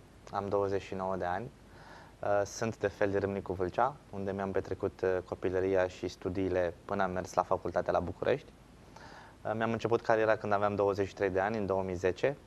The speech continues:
Am lucrat pentru, uh, un an de zile ca profesor de economie, am predat la o școală privată în București. Apoi, uh, am fost pentru trei ani, uh, jurnalist financiar, uh, la o televiziune din, uh, București, care, din păcate, între timp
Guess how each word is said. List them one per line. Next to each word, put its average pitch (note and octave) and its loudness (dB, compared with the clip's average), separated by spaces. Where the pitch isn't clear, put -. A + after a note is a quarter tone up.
Am G2+ -2
lucrat G2 2
pentru, F#2+ -2
uh, F#2+ -8
un F#2+ -4
an F#2+ 0
de F#2 0
zile F#2 0
ca - 0
profesor G2 -2
de F#2 0
economie, F2+ -2
am G2+ -2
predat F#2 0
la F2+ 2
o F2+ 0
școală F2+ 0
privată F2 -2
în F2+ -2
București. - -2
Apoi, B2 6
uh, A2+ 6
am A2 2
fost A2+ 0
pentru G#2+ 0
trei G#2+ 2
ani, G#2 0
uh, G2 -2
jurnalist G2 0
financiar, G2 2
uh, - -4
la G#2 8
o G#2 4
televiziune G2+ 0
din, G2 -2
uh, F#2+ -2
București, G2 -2
care, F#2+ 2
din F#2 -2
păcate, F#2+ -2
între F#2+ 0
timp F#2+ -6